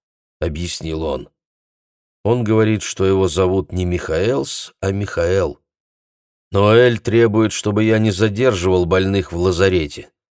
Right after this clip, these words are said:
У нас всего восемь коек, а больных сейчас шестнадцать. Остальные восемь лежат в помещении, где раньше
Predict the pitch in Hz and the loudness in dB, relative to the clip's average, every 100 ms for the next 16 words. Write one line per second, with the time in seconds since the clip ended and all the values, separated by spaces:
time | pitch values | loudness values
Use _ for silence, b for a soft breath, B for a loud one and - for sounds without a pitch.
0 | _ _ _ _ 92 107 101 - - 98 | _ _ _ _ 2 2 2 -6 -4 0
1 | 95 104 104 - 90 - 113 107 82 - | 0 0 -2 -4 -8 -2 0 0 -2 -4
2 | 90 82 95 101 - 95 - 98 - - | -2 -2 0 -4 -4 -6 -2 -2 -2 -6
3 | 95 110 104 90 80 - - _ _ _ | -6 -2 0 -2 -6 -14 -20 _ _ _
4 | 90 - 104 104 110 95 101 101 98 95 | -6 0 0 2 0 0 0 -2 -2 -2
5 | 95 90 98 - 92 92 85 - 107 98 | -2 2 0 0 -6 -6 -6 -4 -2 -2
6 | 92 82 98 101 95 - 101 | -4 -2 0 2 0 -2 -4